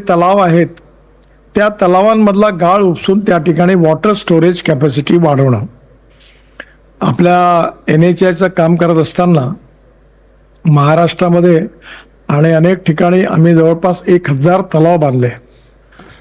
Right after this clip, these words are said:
आणि या तलावामधला मुरूम आणि माती बाहेर काढली. त्याकरता महाराष्ट्र सरकारने एक आदेश पण काढला की त्याला रॉयल्टी फ्री केलं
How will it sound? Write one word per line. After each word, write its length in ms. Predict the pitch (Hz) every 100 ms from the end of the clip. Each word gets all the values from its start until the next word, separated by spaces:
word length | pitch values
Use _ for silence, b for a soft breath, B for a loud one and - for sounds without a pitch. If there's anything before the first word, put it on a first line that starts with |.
| -
आणि 180 | 175
या 120 | 190 208 202
तलावामधला 520 | 185 185 220 220 233
मुरूम 420 | 208 175 196 226
आणि 140 | 220 214
माती 300 | 185 160 208
बाहेर 280 | 175 160 170
काढली. 240 | 180 202
त्याकरता 480 | 196 175 170 180 196
महाराष्ट्र 520 | 165 151 165 170 190
सरकारने 580 | 165 156 143 160 170 165 147 - - B B B -
एक 180 | 156 151
आदेश 340 | 147 165 196
पण 240 | - 190 175
काढला 360 | 139 117 131 214 - - _ B B _
की 100 | 185
त्याला 320 | 170 185 180
रॉयल्टी 420 | 185 170 185 202 214
फ्री 220 | 147 170
केलं 240 | 151 120